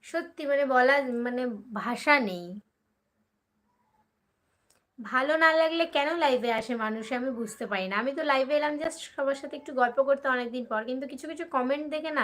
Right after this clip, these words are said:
ইচ্ছে করে না যে লাইভে আসি। এর আগেও অনেকদিন এরকমটা হয়েছে। কারো লাইভে ভালো লাগলে দেখবে, লাইভটা ভালো লাগলে দেখবে, না হলে দেখবে না, ব্যাস।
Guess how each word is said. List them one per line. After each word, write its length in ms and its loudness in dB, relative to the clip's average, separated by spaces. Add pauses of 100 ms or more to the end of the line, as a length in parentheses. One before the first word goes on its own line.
ইচ্ছে 400 -6
করে 200 2
না 100 0
যে 140 -6
লাইভে 400 -2
আসি। 260 -10 (960)
এর 240 -4
আগেও 220 2
অনেকদিন 380 2
এরকমটা 480 -2
হয়েছে। 420 -6 (2250)
কারো 220 -2
লাইভে 400 0
ভালো 320 -2
লাগলে 380 0
দেখবে, 400 -2 (140)
লাইভটা 340 -4
ভালো 240 -2
লাগলে 300 0
দেখবে, 340 -2
না 120 -4
হলে 220 -6
দেখবে 360 -8
না, 140 -6
ব্যাস। 260 -8